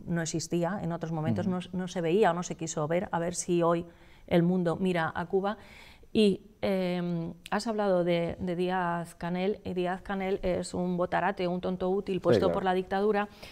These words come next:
Speaker 1: y yo sí quiero nombrar a dos personas que realmente son los que tienen preparados para asumir el poder entre la familia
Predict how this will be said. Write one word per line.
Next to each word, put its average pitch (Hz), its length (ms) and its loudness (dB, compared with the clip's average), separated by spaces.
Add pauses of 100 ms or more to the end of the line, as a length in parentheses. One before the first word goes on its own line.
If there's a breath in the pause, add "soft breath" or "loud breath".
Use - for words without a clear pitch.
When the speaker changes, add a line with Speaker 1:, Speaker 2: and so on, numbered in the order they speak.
(120)
Speaker 1:
y 185 80 2
yo 185 100 6
sí 202 160 -4
quiero 208 240 2
nombrar 202 320 0
a 165 80 6
dos 180 160 4
personas 202 340 -6
que 160 140 -4
realmente 185 440 -2
son 208 200 -6
los 151 120 -6
que 156 120 -8
tienen 175 240 -2
preparados 185 600 2
para 143 180 -4
asumir 160 280 -4
el 175 100 0
poder 190 300 4
entre 160 220 -4
la 139 100 -2
familia 175 580 0